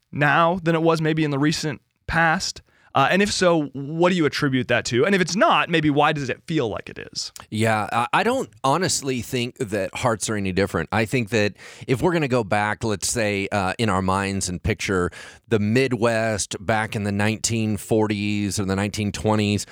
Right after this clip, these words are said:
Speaker 2: there were super opinionated people. Here's where I think things are different. I think that everyone considers themselves a self-made expert.
Speaker 1: Hmm.
Speaker 2: I think before it used to be those in authority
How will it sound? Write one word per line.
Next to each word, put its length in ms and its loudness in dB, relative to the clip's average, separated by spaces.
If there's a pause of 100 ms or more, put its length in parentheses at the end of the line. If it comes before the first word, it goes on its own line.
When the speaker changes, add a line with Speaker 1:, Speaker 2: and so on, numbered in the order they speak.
(260)
Speaker 2:
there 120 4
were 100 2
super 480 0
opinionated 680 0
people. 460 -2 (520)
Here's 400 0
where 120 2
I 80 -2
think 280 -4
things 260 -2
are 60 0
different. 520 -4 (360)
I 140 2
think 520 -4 (220)
that 520 0 (560)
everyone 880 0 (160)
considers 600 0
themselves 600 -2
a 60 -2
self-made 480 -2
expert. 440 -6 (120)
Speaker 1:
Hmm. 260 -6 (240)
Speaker 2:
I 100 2
think 240 -2
before 800 0
it 160 -4
used 360 0
to 80 0
be 460 0 (300)
those 380 2
in 100 -2
authority 840 -2